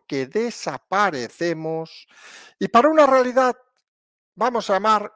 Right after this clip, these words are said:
confusa, que es con quien vamos a empezar,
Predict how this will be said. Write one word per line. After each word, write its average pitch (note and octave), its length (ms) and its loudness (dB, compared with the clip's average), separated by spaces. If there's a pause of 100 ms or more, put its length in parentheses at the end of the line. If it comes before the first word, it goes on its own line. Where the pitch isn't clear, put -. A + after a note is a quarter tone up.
confusa, A#3 640 -6
que G3+ 140 -10
es - 80 -12
con D#3+ 160 -16
quien F3+ 160 -8
vamos F#3 340 -2
a - 20 -2
empezar, C#3+ 500 -6